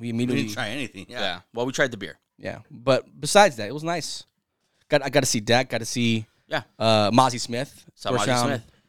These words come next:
Speaker 1: first round, uh,
Speaker 3: Yep,
Speaker 1: defensive
Speaker 3: fifty-eight.
Speaker 1: lineman, fifty-eight.
Speaker 3: Yep.
Speaker 1: He's stocky. He's
Speaker 3: Yeah.
Speaker 1: there's, like, he's what he weighed in at, what, three thirty. He, he's a fit three thirty.
Speaker 3: You know what the buzz is though out of Cowboys camp is Brandon Cooks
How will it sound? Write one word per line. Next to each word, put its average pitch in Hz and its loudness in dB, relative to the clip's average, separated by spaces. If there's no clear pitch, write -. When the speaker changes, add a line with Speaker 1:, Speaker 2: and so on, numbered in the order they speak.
Speaker 1:
first 120 2
round, 117 4
uh, 104 0
Speaker 3:
Yep, 107 -6
Speaker 1:
defensive - -16
Speaker 3:
fifty-eight. 120 -2
Speaker 1:
lineman, 120 -2
fifty-eight. 117 2
Speaker 3:
Yep. 101 -4
Speaker 1:
He's 185 2
stocky. - 0
He's 175 4
Speaker 3:
Yeah. 196 2
Speaker 1:
there's, 180 4
like, 135 -2
he's 156 0
what 156 8
he 156 6
weighed 135 6
in 151 0
at, 131 -4
what, 117 -6
three 123 2
thirty. 135 6
He, 151 0
he's 160 4
a 175 8
fit - -2
three 127 0
thirty. 98 -2
Speaker 3:
You 127 -10
know 175 0
what 226 -4
the 147 0
buzz 117 -2
is 101 -10
though 92 -8
out 85 -6
of 87 -18
Cowboys 98 -8
camp 87 -16
is 92 -14
Brandon 104 -14
Cooks - -16